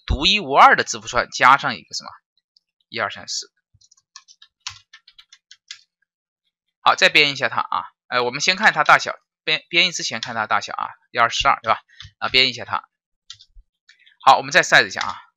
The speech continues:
好，大家看了是不是幺二四二变成幺二四六了？也就刚好是不是四个？看到四个字节，看到没有？四个字节。啊，也就是说啊，通过这样一个小例子呢，我们至少也能理解到啊，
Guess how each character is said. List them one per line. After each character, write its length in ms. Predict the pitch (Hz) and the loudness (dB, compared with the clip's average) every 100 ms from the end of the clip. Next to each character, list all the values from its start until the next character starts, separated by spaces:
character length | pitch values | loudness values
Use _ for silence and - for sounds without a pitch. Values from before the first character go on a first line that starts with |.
| _ _ _ _ _ _ | _ _ _ _ _ _
好， 160 | - 147 | 4 6
大 80 | 170 | 6
家 80 | 165 | 6
看 180 | 170 | 6
了 140 | 139 - | 4 2
是 140 | - 170 | -6 -4
不 60 | |
是 120 | 156 - | -4 4
幺 180 | 175 214 | 8 10
二 100 | 214 | 10
四 220 | - - | 6 6
二 140 | 220 - | 6 6
变 360 | 214 202 151 123 | 6 6 4 0
成 200 | 110 107 | -8 2
幺 120 | 117 | 4
二 80 | 113 | 4
四 180 | - 113 | 2 -2
六 160 | 117 | -4
了？ 160 | 80 101 | -4 -6
也 80 | 117 | -8
就 80 | |
刚 180 | 160 208 | 2 2
好 120 | 208 | 2
是 80 | 127 | -4
不 60 | 127 | -2
是 60 | - | 0
四 180 | - | 0
个？ 160 | 110 - | -4 -8
看 100 | 147 | -8
到 100 | 170 - | -6 -2
四 300 | - - 220 | -2 0 -4
个 100 | 101 | -8
字 140 | - | -10
节， 140 | - - - | -12 -18 -10
看 80 | 110 | -10
到 60 | |
没 20 | |
有？ 60 | 92 | -8
四 220 | - - | -8 -10
个 80 | 98 | -10
字 100 | - | -14
节。 140 | - _ _ _ _ _ _ | -18 _ _ _ _ _ _
啊， 200 | 131 131 | 2 2
也 160 | 135 143 | 2 0
就 100 | 247 | 0
是 60 | |
说 100 | 240 | 6
啊， 80 | 175 | 6
通 240 | - 202 214 | 6 -2 -2
过 220 | 208 180 | -2 0
这 140 | - | 4
样 200 | 226 170 | 4 4
一 60 | 143 | 2
个 80 | 156 | -2
小 180 | 117 | 0
例 140 | 107 170 | 0 -2
子 100 | 131 | -2
呢， 160 | 101 | -4
我 80 | 95 | -6
们 140 | 101 113 | -10 -8
至 160 | 170 | -2
少 100 | 143 | 0
也 80 | 113 | -2
能 160 | 107 120 | -4 -6
理 120 | 160 | 0
解 120 | 143 | 0
到 120 | 104 | 0
啊， 160 | - | -2